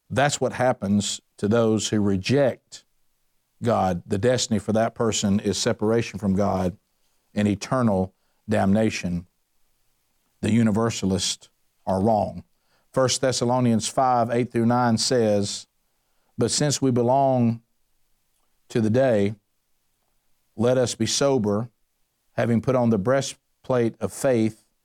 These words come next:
and love, and for a helmet the hope of salvation. For God has not destined us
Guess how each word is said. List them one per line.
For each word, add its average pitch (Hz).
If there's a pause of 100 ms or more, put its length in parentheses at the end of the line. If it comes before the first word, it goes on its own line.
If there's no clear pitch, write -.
(300)
and 110
love, 110 (520)
and 104
for 120
a 110
helmet 120
the 107
hope 123
of 101
salvation. 110 (800)
For 110
God 120
has 113
not 113
destined 123
us 113